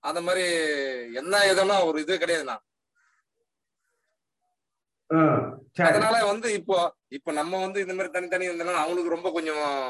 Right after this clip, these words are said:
Speaker 1: அதிக, வ-, சப்போர்ட் ஆகி போயிடுது.
Speaker 2: சரி, நம்ம கட்சியை ஒண்ணு சேர்த்துறதுக்கு முயற்சி பண்ணுவோம்.
Speaker 1: ரைட்ண்ணா. அது பண்ணதான் ரொம்ப, ரொம்ப ஒரு சீரு சிறப்பா இருக்குண்ணா அது
Speaker 2: சரி.
Speaker 1: கட்சிக்கு.
Speaker 2: சரி.
Speaker 1: இல்லைன்னாக்கா அது அப்படியே அடுத்து, அடுத்து நாலா கார்ல அப்படியே இதுவாயிடும்ண்ணா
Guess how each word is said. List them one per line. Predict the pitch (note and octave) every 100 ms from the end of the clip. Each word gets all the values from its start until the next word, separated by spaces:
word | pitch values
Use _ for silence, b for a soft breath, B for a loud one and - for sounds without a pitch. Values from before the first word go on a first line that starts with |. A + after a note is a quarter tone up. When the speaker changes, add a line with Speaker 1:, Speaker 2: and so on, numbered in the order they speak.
| A#2+ - _
Speaker 1:
அதிக, | C3 D#3+ F#3+ E3
வ-, | D#3 D3 C#3 C3 B2 A#2 A2 G#2+
சப்போர்ட் | G2+ D3+ F3+ -
ஆகி | G3
போயிடுது. | - A#2 - _ _ _ _ _
Speaker 2:
சரி, | G2 - -
நம்ம | F3 F3
கட்சியை | G#3+ G#3+ C#4
ஒண்ணு | A#3 B3+
சேர்த்துறதுக்கு | C4+ B3+ A#3 A3+ A3 A3
முயற்சி | G#3+ A3 -
பண்ணுவோம். | F3 F3 D3 G#2+ - - _ _ _ _ _ _ _
Speaker 1:
ரைட்ண்ணா. | A#2+ E3 D#3+ C3 A2+ G#2+ G#2+
அது | G#2+
பண்ணதான் | C3+ D#3 F3 F3+
ரொம்ப, | E3 F3 E3
ரொம்ப | D3+ D#3+ D#3+
ஒரு | D3+ C#3 C3 B2
சீரு | - D#3+ D3+
சிறப்பா | - C#3 -
இருக்குண்ணா | C#3 G#2 G2+ F#2+
அது | F#2+ G2 F#2+ _
Speaker 2:
சரி. | _ B2+ - - _ _ _ _
Speaker 1:
கட்சிக்கு. | A2 D3+ G#2 G2
Speaker 2:
சரி. | - - _ _ _
Speaker 1:
இல்லைன்னாக்கா | C3 F3 F#3+ G3 G3
அது | G3
அப்படியே | F3+ E3+ G#3 G3+ F#3+ E3+ D#3 D3 C3+
அடுத்து, | B2+ D3+ -
அடுத்து | F3+ F3+ F#3
நாலா | E3+ E3+
கார்ல | D#3+ E3+
அப்படியே | F3 D#3+ D#3+ E3+
இதுவாயிடும்ண்ணா | D3 D#3+ D3+ A#2+